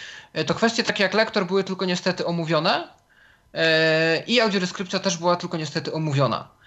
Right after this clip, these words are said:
W związku z czym największy nacisk był położony na napisy i na ich obróbkę na komputerze.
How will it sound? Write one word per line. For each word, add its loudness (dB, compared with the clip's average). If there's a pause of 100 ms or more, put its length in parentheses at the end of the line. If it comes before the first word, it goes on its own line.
(220)
W -10
związku 2
z -6
czym 2 (120)
największy 2
nacisk 0
był 0
położony -2
na 2
napisy 0 (480)
i 2
na 4
ich -4
obróbkę -2
na -2
komputerze. -4